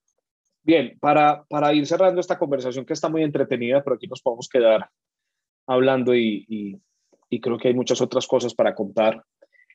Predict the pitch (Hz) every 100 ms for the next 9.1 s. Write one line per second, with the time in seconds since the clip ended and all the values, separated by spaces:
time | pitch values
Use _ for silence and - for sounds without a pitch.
0 | - 151 165 185 185 147 135 131 139 160
1 | 143 - 131 131 143 147 120 120 131 147
2 | - 113 110 _ _ _ - 143 139 131
3 | 110 117 117 123 135 131 - 120 120 120
4 | 139 - _ _ 127 123 139 - 143 120
5 | 127 143 - 120 139 127 117 120 120 131
6 | - 127 120 113 117 117 127 139 - 120
7 | 110 117 131 127 123 123 - _ _ _
8 | _ - 135 131 127 - 127 127 127 127
9 | 123